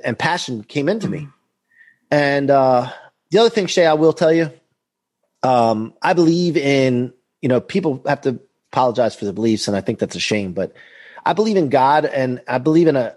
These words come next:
Speaker 1: all, all powerful, omnipotent, uh, all powerful God. And he put us all here on this planet with unlimited potential.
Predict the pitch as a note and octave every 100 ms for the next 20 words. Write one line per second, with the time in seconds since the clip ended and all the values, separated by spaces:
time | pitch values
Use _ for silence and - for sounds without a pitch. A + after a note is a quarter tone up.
0 | - D3 D3+ - _ - D#3 D3+ - _
1 | _ - C#3 D#3 C#3 A2+ G#2 A#2+ C3+ C#3
2 | C3 D#3 D#3+ G#2+ A2+ _ _ _ _ _
3 | B2+ B2+ C#3+ C#3 D3 C#3+ C#3 B2 G#2+ C#3+
4 | C#3 A#2 A2+ A#2 - - _ _ _ _
5 | - - G#3 G3 F#3+ F3 F3 F3 D#3 -
6 | - D#3 E3 C3 C3 C#3+ C#3+ C#3 B2 -
7 | - C3 A#2+ -